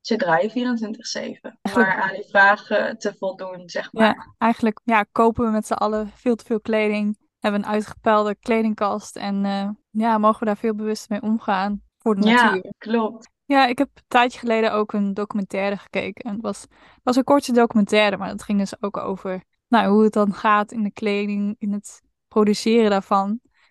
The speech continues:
Speaker 2: En het is niet alleen voor de natuur, maar ook gewoon het hele proces is volgens mij niet helemaal eerlijk. Ook tegenover, nou ja, mensen die de kleding natuurlijk produceren in, eh, verschillende landen. Dus dat heb je ook nog weer, eh, mee te maken, denk ik.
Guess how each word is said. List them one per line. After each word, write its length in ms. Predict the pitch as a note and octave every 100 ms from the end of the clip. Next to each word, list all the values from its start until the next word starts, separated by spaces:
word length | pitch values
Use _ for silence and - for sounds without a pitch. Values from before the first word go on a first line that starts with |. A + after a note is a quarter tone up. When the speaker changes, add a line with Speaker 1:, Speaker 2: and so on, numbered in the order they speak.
| -
Speaker 2:
En 80 |
het 100 | G#3+
is 60 | A3
niet 180 | A#3 B3
alleen 220 | A3+ A3
voor 200 | A3+ G#3
de 60 | G3+
natuur, 400 | G3 - A#3 G3+
maar 140 | G3
ook 140 | G#3
gewoon 280 | - A3 G#3
het 120 | G#3
hele 400 | G#3+ G#3 G#3 G3+ G3 _ _ _
proces 440 | A#3 G#3+ A#3 B3
is 120 | C4
volgens 240 | - B3 A#3+
mij 120 | A3+
niet 160 | A#3
helemaal 460 | A#3 A3+ A3 A3 A3+ _
eerlijk. 720 | B3 A3+ A#3 G#3 A3+ - - -
Ook 200 | A3 G#3+
tegenover, 760 | A3+ G#3+ - G#3 - G#3+ G3+ - _ _ -
nou 180 | B3
ja, 160 | G#3 - _ _
mensen 400 | A3+ G#3+ G#3 A3+
die 120 | G#3
de 80 | G3+
kleding 280 | A#3 G#3 G#3
natuurlijk 320 | G3+ - G#3
produceren 760 | - G#3 G3 - G#3+ G#3+ A#3 A3+
in, 280 | A3 G#3 G#3
eh, 200 | G#3+ G#3+ - _ _ _ -
verschillende 440 | A#3+ - A3 G#3+
landen. 440 | G3+ G3+ A3 E4 _ _ _ _ _
Dus 100 | -
dat 120 | G#3+
heb 140 | G#3+
je 80 | G#3
ook 60 | A3
nog 160 | A#3+
weer, 280 | A#3+ A#3+ A#3
eh, 100 | A3+
mee 120 | A3+
te 100 | A#3+
maken, 320 | A3+ A3 A#3 A#3
denk 180 | A#3
ik. 360 | B3+ C#4+ _ _